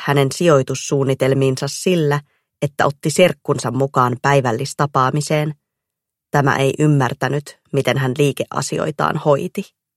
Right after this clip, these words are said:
Jemima Woodcroft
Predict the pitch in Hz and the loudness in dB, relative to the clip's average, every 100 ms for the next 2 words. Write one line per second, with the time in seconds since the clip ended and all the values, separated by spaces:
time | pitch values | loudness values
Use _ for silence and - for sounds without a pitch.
0 | _ _ _ _ _ _ _ _ _ _ | _ _ _ _ _ _ _ _ _ _
1 | _ _ _ _ _ _ _ _ _ _ | _ _ _ _ _ _ _ _ _ _
2 | 147 143 151 156 160 143 143 151 - 151 | 0 4 6 6 6 4 2 -2 -2 -4
3 | 151 - | -4 -10